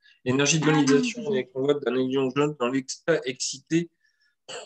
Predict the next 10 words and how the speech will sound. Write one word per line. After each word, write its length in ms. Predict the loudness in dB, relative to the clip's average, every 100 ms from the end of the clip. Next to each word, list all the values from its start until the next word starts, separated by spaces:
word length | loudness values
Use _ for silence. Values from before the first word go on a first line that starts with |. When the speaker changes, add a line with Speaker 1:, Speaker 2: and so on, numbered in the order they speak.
| -14 _ _ _ -20 -18 -16 -18 -18 -20 _ _ _ _ _ -12
Speaker 2:
Oui, 140 | -10
c'est 160 | -8 -10
ça. 180 | -6 -4 -2 -2 -4 -8 _ _ -20 _ _ _ _ _ _ _ _ _ _ _ _ _ _ -12 -12 -12 -12
Speaker 1:
C'est 100 | -6
vicieux. 420 | -2 0 -2 -4 _ -20 -20 -14 -14 -14 _ _ _ _ _ _ _ _ _ _ _ -10
Effectivement. 640 | -10 -10 -14 -12 -10 -12 -16 _ -8
Alors, 280 | 0 2 2
on 60 | 2
y 100 | 0
va. 200 | 0